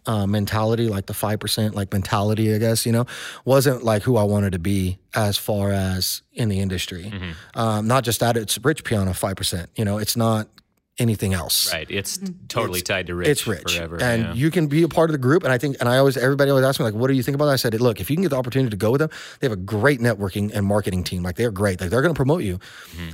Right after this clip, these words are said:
Speaker 1: And it's a good place to see if people are actually gonna even, like, really respond to you or not.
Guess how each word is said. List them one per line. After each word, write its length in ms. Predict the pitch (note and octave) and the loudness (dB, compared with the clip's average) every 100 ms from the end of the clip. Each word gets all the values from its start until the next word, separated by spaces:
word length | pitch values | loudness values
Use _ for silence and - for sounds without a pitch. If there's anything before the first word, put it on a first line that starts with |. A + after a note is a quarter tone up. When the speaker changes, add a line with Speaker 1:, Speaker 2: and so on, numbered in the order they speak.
| - | -4
Speaker 1:
And 360 | A#2+ A#2+ A#2 | -2 0 -2
it's 120 | A#2 A#2 | -4 0
a 40 | |
good 140 | B2+ | 0
place 220 | C#3+ D3+ B2+ | 2 2 2
to 60 | |
see 120 | - | 0
if 80 | C3+ | 0
people 240 | - C3 A#2 | 0 0 0
are 40 | |
actually 180 | A2+ - | 0 0
gonna 100 | A2 | 0
even, 180 | G#2+ G#2 | 2 0
like, 180 | G2 F#2 | 0 0
really 180 | A#2+ G#2+ | 2 2
respond 440 | F#2+ - C3 C3+ | 0 0 0 0
to 100 | G#2 | 0
you 80 | F#2 | -2
or 80 | F2 | -2
not. 340 | F2 - - | -6 -8 -16